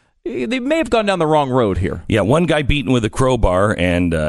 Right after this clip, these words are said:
Speaker 2: Andy Ngo, uh, beaten and is in the hospital with a brain bleed
Speaker 1: Mm-hmm.
Speaker 2: today.
Speaker 1: Mm-hmm.
Speaker 2: And, uh, we, we wish him, uh, all the best and a speedy recovery.
Speaker 1: Strange day for you to align with Antifa,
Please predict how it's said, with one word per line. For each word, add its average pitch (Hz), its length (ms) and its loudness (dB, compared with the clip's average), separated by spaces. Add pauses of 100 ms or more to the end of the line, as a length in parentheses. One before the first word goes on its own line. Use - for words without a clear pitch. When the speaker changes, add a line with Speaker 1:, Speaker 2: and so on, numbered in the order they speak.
Speaker 2:
Andy 92 300 0
Ngo, 90 480 0
uh, 78 240 -4
beaten 85 420 -2
and 76 160 -2
is 78 140 -6
in 90 100 -2
the 87 80 0
hospital 92 500 -2
with 78 140 -4
a 76 40 -6
brain 113 420 0
bleed 73 300 -4
Speaker 1:
Mm-hmm. - 120 -6
Speaker 2:
today. 58 500 -4
Speaker 1:
Mm-hmm. 123 200 -6
Speaker 2:
And, 67 340 -6
uh, 64 420 -6
we, 67 400 -6 (140)
we 67 180 -6
wish 73 280 -4
him, 64 540 -6
uh, 60 240 -6
all 69 300 -4
the 65 80 -8
best 65 320 -6
and 71 60 -6
a 69 60 -8
speedy 67 320 -8
recovery. 64 500 -6
Speaker 1:
Strange 156 240 -4
day 160 120 -2
for 127 140 -4
you 131 80 -2
to 117 140 -2
align 95 600 -4
with 95 120 -4
Antifa, - 560 -2